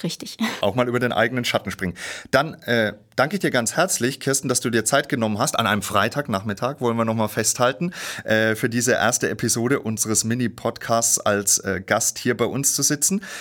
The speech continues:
Speaker 2: Vielleicht, weil wir den Leuten, den Zuhörenden immer noch ein bisschen was mitgeben wollen auf dem Weg. Gerade wenn man, äh, sich jetzt auch mit der Idee befasst, vielleicht selbst mal zu schreiben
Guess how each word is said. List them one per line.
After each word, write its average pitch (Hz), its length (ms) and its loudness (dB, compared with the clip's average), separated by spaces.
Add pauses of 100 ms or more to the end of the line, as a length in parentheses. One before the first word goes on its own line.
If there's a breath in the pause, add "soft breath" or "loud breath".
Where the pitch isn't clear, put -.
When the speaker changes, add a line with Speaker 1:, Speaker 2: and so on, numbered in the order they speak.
(180 loud breath)
Speaker 2:
Vielleicht, 127 480 2
weil 147 140 4
wir 151 60 4
den 139 100 2
Leuten, 180 500 2
den 127 380 -2
Zuhörenden 147 500 -2
immer 143 180 -2
noch 135 140 -2
ein 131 80 -4
bisschen 143 260 -2
was 120 180 0
mitgeben 113 520 0
wollen 95 260 2
auf 95 220 -2
dem 92 220 0
Weg. 90 160 0
Gerade 110 420 2
wenn 110 100 0
man, 110 300 0
äh, 104 400 -2
sich - 220 -4
jetzt 110 180 -2
auch 120 140 0
mit 113 160 -2
der 104 180 0
Idee 107 220 -2
befasst, 117 360 -2
vielleicht 95 220 -2
selbst - 380 0 (120)
mal 104 300 0
zu 113 160 -2
schreiben 104 560 0